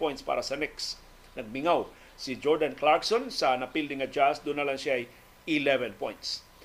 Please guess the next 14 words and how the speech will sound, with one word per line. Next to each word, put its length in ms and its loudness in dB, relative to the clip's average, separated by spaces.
Samtang 400 2
Toronto 400 0
Raptors 380 2
nidaog 260 2
batok 240 0
sa 160 -4
Chicago 480 4
Bulls, 480 0
one 240 4
hundred 320 -4
eighteen 480 -2
one 160 0
hundred 320 -4
seven. 320 2